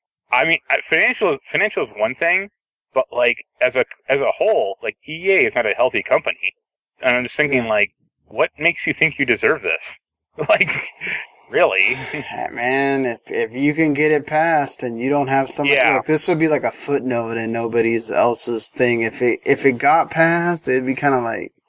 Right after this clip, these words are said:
Speaker 2: "Well,
Speaker 1: Well,
Speaker 2: hey, I
Speaker 1: it's
Speaker 2: got it passed, I got my money," you know?
Speaker 1: I mean, that's, that's what hap-, what's happening at, uh, Activision with Blizzard right now and Bobby Kotick, you know? <laughs>
Speaker 2: Yeah.
Speaker 1: Bl-, Blizzard is not happy about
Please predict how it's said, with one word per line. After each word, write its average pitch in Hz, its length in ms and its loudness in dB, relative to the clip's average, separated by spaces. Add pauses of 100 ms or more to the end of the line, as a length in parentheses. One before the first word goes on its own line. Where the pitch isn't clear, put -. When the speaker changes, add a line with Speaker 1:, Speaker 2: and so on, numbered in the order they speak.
(240)
Speaker 2:
"Well, 135 120 2
Speaker 1:
Well, 151 80 6
Speaker 2:
hey, 175 120 4
I 170 60 4
Speaker 1:
it's 156 80 0
Speaker 2:
got 175 100 2
it 165 100 0
passed, 175 260 0
I 156 40 0
got 156 160 2
my 139 60 -4
money," 143 440 2
you 123 80 -4
know? 135 400 -2 (420)
Speaker 1:
I 151 80 -4
mean, 147 140 2
that's, 151 260 0
that's 156 200 -2
what 139 120 -2
hap-, 143 200 0 (200)
what's - 200 -10
happening - 340 0
at, 113 100 -2
uh, 107 200 4
Activision 110 640 -2
with 95 160 -10
Blizzard 120 320 0
right 101 180 2
now 101 120 -2
and 95 100 -8
Bobby 107 240 0
Kotick, 110 420 0 (100)
you 120 120 -4
know? 104 200 0 (100)
<laughs> - 100 -20
Speaker 2:
Yeah. 131 300 -2 (200)
Speaker 1:
Bl-, 131 80 0 (120)
Blizzard 165 340 2
is 139 80 2
not 147 160 2
happy 156 300 2
about 107 200 2